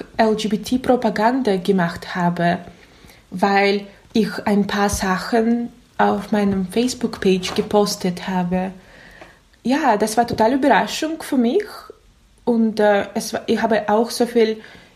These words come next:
Angst gehabt davor. Ich war dort und es waren drei Männer, sie haben Waffen gehabt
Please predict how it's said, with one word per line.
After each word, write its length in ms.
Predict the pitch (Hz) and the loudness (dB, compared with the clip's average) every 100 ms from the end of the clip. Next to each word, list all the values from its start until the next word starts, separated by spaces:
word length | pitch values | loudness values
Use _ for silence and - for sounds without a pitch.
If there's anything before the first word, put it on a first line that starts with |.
| _ _ _ _ - | _ _ _ _ -4
Angst 400 | 208 254 - - | -2 -2 -4 -2
gehabt 720 | 262 185 302 - - - - _ - _ _ - | 0 2 0 -2 -16 -20 -20 _ -20 _ _ -4
davor. 640 | 214 - - 208 247 302 - - _ _ - | -4 -2 0 4 2 0 -8 -20 _ _ -6
Ich 220 | 214 190 | -4 0
war 220 | 202 226 | 2 2
dort 520 | 233 262 262 262 262 - | 2 2 2 0 -4 -10
und 80 | 214 | -4
es 200 | 208 208 | -2 0
waren 200 | 202 190 | 0 0
drei 220 | 180 208 220 | 0 2 2
Männer, 540 | 208 202 208 208 208 | 0 0 0 0 -2
sie 160 | 208 185 | -2 -2
haben 680 | 202 196 208 202 214 208 | -4 -2 -2 0 0 2
Waffen 500 | 190 190 - 294 294 | 0 -2 -6 -4 -2
gehabt 600 | 277 262 294 311 - - | -2 0 0 -2 -8 -18